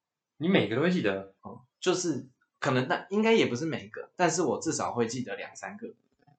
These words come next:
Speaker 1: 哦。
Speaker 2: 对，而且都是会很具体，不是那种就可能几个画面而已。我整个梦开始一直到结束，到切换到下一个梦，中间醒来，我都还记得。我的睡眠品质非常的，应该算差。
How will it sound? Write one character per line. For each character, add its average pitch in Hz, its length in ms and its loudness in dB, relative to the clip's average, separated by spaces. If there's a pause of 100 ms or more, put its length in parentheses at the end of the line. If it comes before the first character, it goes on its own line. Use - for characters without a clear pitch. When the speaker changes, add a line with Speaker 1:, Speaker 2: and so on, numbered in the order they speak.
(180)
Speaker 1:
哦。 113 440 0
Speaker 2:
对， 98 240 4
而 127 80 0
且 143 140 4
都 135 100 2
是 135 180 0
会 127 140 2
很 - 180 -10
具 120 180 -4
体， - 240 -18
不 113 80 -10
是 120 480 -4
那 120 120 -8
种 104 260 -8
就 113 120 -8
可 101 120 -16
能 95 220 -14
几 - 180 -12
个 - 100 -14
画 98 140 -10
面 101 200 -12
而 - 80 -18
已。 - 180 -20
我 113 100 -6
整 110 240 -8
个 92 220 -14 (120)
梦 117 300 -6 (200)
开 117 200 -4
始 - 300 -10
一 120 80 -10
直 107 100 -14
到 107 140 -8
结 - 200 -12
束， - 300 -10 (220)
到 117 120 -6
切 117 260 -4
换 113 140 -2
到 107 120 -2
下 104 180 -6
一 - 60 -12
个 - 100 -18
梦， 101 260 -12
中 113 160 -8
间 113 180 -4
醒 - 260 -8
来， - 260 -16
我 98 120 -14
都 110 120 -8
还 113 160 -12
记 107 140 -16
得。 120 220 -20 (960)
我 110 100 -10
的 104 60 -8
睡 131 140 -8
眠 113 180 -4
品 107 140 -14
质 - 220 -16 (120)
非 127 260 -2
常 101 240 -12
的， 92 300 -10 (440)
应 131 140 -12
该 147 100 -4
算 131 260 -6
差。 - 560 -2